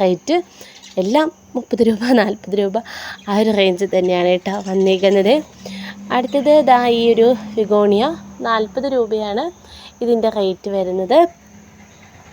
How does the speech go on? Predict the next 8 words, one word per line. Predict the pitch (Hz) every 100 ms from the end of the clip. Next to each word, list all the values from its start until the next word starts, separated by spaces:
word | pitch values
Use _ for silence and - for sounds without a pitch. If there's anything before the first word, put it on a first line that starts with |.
| - -
ദാ | 208 - -
ഇതൊക്കെ | 220 208 220
തന്നെയാണ് | 202 190 180 190
കേട്ടോ | 240 214
നമ്മുടെ | 202 320 330
പ്ലാന്റ് | 254 214 190 226 -
സൈസും | 214 190 - 302 349 - - - - 214
വരുന്നത്. | 208 196 202 214